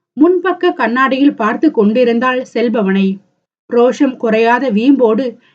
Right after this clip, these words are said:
எதுவரை நடப்பான் என்பதை யோசித்தவள் ஓட்டுநர் செயலியை திறந்தாள். அவன் வீட்டு முகவரிக்கு ஒரு ஆட்டோ புக் செய்ய, அந்த நேரத்தில் ஒருவர் உடனே எடுத்து விட்டார். அழைப்பு விடுத்து தான் இருக்கும் இடத்திற்கு வர வைத்தவள்,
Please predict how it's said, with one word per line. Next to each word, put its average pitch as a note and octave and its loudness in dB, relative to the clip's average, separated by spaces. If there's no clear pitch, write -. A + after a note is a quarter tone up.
எதுவரை D#4+ 4
நடப்பான் C4 0
என்பதை A#3 0
யோசித்தவள் G#3+ -4
ஓட்டுநர் E4 0
செயலியை B3 -2
திறந்தாள். G3+ 0
அவன் A#3+ 0
வீட்டு C#4+ 0
முகவரிக்கு A3+ -2
ஒரு C4 -2
ஆட்டோ B3 0
புக் G3+ -4
செய்ய, G3+ -2
அந்த A#3+ 0
நேரத்தில் A#3+ 2
ஒருவர் A3 0
உடனே B3+ 2
எடுத்து G3+ -2
விட்டார். G3 -2
அழைப்பு D#4+ 0
விடுத்து G#3+ 0
தான் C#4+ 0
இருக்கும் D4+ 0
இடத்திற்கு A3+ -2
வர G3+ 0
வைத்தவள், A3+ -2